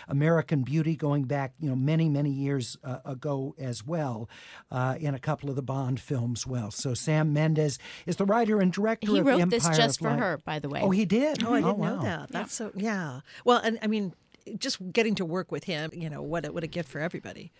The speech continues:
Speaker 1: A lot of talented people on
Speaker 3: Yeah.
Speaker 1: Empire of Light. It's rated R. It's in wide release. Emancipation is directed by Antoine Fuqua, who, uh, did the absolutely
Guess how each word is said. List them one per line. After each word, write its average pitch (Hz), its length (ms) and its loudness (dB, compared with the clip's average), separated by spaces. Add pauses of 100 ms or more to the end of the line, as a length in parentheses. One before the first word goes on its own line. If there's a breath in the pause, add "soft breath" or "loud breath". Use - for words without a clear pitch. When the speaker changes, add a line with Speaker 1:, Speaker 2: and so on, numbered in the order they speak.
(120)
Speaker 1:
A 190 240 -8
lot 165 220 4
of 147 100 0
talented 165 540 4
people 165 280 0
on 151 120 8
Speaker 3:
Yeah. 160 80 8
Speaker 1:
Empire 175 420 6
of 147 140 0
Light. 175 360 4
It's 170 220 -2
rated 202 380 2
R. 196 360 2
It's 160 240 -2
in 143 240 2
wide 131 380 0
release. 123 760 -4 (120)
Emancipation 196 1160 2 (280 loud breath)
is 180 120 2
directed 220 480 0
by 175 360 4
Antoine 170 640 2 (100)
Fuqua, 147 600 0 (320 loud breath)
who, 160 360 2
uh, 156 140 0
did 170 320 0
the 170 140 -6
absolutely 170 800 -2